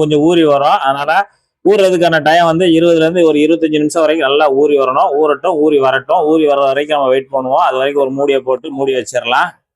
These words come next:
இப்ப நம்ம அந்த பூரி பொரிக்கிறதுக்கு மாவு பிசைஞ்சு நல்லா ஊற வச்சிருந்தோம். கிட்டத்தட்ட ஒரு இருபத்தஞ்சு நிமிஷத்துக்கு மேல ஆயிடுச்சு, நல்லா ஊறிடுச்சு. இப்ப ஊறுனதை மறுபடியும் ஒருக்கா நம்ம பிசைஞ்சுக்கிறோம்னா இந்த மாதிரி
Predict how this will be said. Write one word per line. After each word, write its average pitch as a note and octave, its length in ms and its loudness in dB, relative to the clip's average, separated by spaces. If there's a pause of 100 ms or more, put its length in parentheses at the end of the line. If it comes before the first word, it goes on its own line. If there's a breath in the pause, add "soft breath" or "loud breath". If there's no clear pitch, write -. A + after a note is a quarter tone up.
(600)
இப்ப F3 160 2
நம்ம E3 120 2 (460)
அந்த C3 160 2 (240)
பூரி F3 260 2
பொரிக்கிறதுக்கு C#3 540 0 (160)
மாவு C#3 240 2
பிசைஞ்சு C3+ 400 0 (100)
நல்லா C#3 220 0 (100)
ஊற C#3 160 2
வச்சிருந்தோம். B2 480 -2
கிட்டத்தட்ட C#3+ 380 -4
ஒரு D3 180 0
இருபத்தஞ்சு D#3 440 -2
நிமிஷத்துக்கு D3+ 420 -4
மேல B2+ 180 0
ஆயிடுச்சு, A#2+ 300 -4
நல்லா B2+ 260 -2
ஊறிடுச்சு. A#2+ 360 -2 (180)
இப்ப C3+ 140 -2 (100)
ஊறுனதை D3+ 320 0 (120)
மறுபடியும் C3 300 2
ஒருக்கா A#2+ 220 -4
நம்ம A#2+ 180 -2
பிசைஞ்சுக்கிறோம்னா A#2 640 -4 (3250 loud breath)
இந்த A#2+ 180 0
மாதிரி B2 180 2